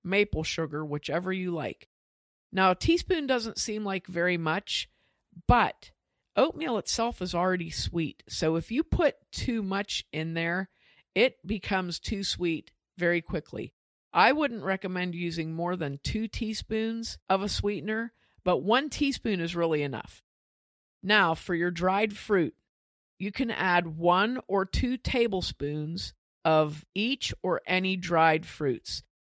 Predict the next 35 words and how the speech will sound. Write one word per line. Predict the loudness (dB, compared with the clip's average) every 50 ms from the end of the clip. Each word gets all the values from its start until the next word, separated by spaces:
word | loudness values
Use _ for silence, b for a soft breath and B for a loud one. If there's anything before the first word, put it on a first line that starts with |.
| _ 2 4
I | 4 6
usually | 6 4 4 2 2 2 2 2 2 2
use | 2 2 2 2 0 -2 -6 -8 _
two | -2 -2 -2 -2
tablespoons, | -2 -2 0 0 0 0 0 -2 -4 -2 0 0 2 2 2 0 -2 -2 -4 -6 -8 _ _ -6
especially | -6 -4 -2 0 0 0 0 0 0 0 0
if | 0 0
I'm | 0 0 0 0
doing | 0 0 0 -2 -4
a | -6
combination. | -6 -4 -2 -2 -2 -2 -2 -2 0 -2 -2 -2 -2 -2 -2 -2 -4 -6 -8 _ _ _ _ _ _ _ _ _ _ 4
But | 4 4
if | 4 4 0 0
you | -4 -2 0
don't | 2 2 2 2 0 -2
want | -2 0 0 0 0 -2 -8 -14 -14 -16 _ _ _ _ _ 0
that | 4 4 4 4 4
much | 0 0 0 0 0 -2 -2 -4 -4 -6 -8
fruit | -2 2 4 4 4 4 0
in | -2 -2 -2
your | 0 0 0 0 0
oatmeal, | 0 -2 -2 -2 -2 -2 -2 -2
just | -4 -4 -6 -8 -6 -6
use | -4 -4 -4 -2 -2
one | -2 -2 -2 -2
tablespoon. | -4 -4 -2 -4 -4 -4 -8 -10 -8 -8 -6 -6 -6 -6 -6
You | -6 -6
can | -6 -6 -6 -6 -8 -12 -18 _ -4
do | -2 -2 0
this | 0 -2 -4 -4
totally | -6 -4 -2 -2 0 -2 -2 -4
by | -2 -2 -2 0
your | 0 -2 -2 -4
own | -6 -6 -6 -8
taste. | -8 -6 -6 -6 -6 -8 -10 -14 -16